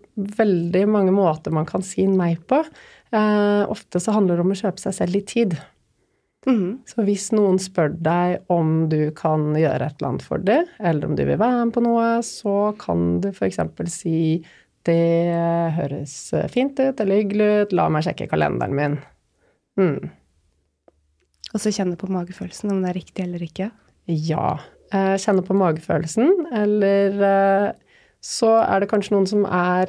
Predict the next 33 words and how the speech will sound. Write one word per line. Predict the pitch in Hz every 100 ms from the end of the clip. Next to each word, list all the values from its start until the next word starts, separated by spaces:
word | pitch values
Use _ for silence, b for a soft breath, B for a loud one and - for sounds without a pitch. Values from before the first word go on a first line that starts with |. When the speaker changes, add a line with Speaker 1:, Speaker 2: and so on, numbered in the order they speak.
| 202
Speaker 1:
klar | - 196 180 156 156
og | 156
tydelig | 180 156 160 156
på | 175 165 160 160 160 156
hva | 156 160 165
som | - 175
er | 180
viktig | - 156 160
for | 165
dem | 160 160
her | 170 160
i |
livet. | 165 160 165 170 - 170 170
Hvilke, | 180 - 190 185
hva | 196
er | 208
målet? | 190 175 175 226
Hvor | 202 196
vil | 190 180 175
de? | 233
Og | 370 - _ _ _ -
da | 180
går | 175 196
det |
også | 175 -
alltid | 165 160 180
an | 165
å | 160 156
vurdere, | 170 170 - 175 -
«Ok, | 190 - 220
vil | 208 175 170 185 214 208
dette | 196 - 180
her | 175 156